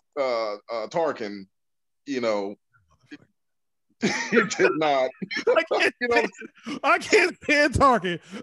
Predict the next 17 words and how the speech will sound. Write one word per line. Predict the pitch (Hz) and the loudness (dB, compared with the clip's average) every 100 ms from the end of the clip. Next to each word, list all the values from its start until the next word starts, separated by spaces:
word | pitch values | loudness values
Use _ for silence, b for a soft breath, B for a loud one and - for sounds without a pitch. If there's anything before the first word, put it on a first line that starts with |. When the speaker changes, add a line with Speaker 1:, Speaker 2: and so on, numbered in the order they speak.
| - | 0
Speaker 2:
Every | 247 349 381 | 2 4 2
time | - 240 285 285 | 2 2 4 4
I | 277 | 4
watch | 240 247 254 247 | 6 4 4 2
A | 208 | 2
New | 208 269 | 4 4
Hope, | - 226 214 185 B B | 4 6 6 4 B B
when | 175 | 0
I, | 226 247 175 | 2 2 -2
when | 214 214 | -2 0
it | 220 | 2
blows | 180 226 220 196 | 2 4 4 4
up, | 196 190 - | 0 0 -2
I'm | 180 214 | -2 0
so, | - 214 196 180 b b b | 0 0 2 -2 b b b
'cause | 214 | -4
I, | - 269 | 0 0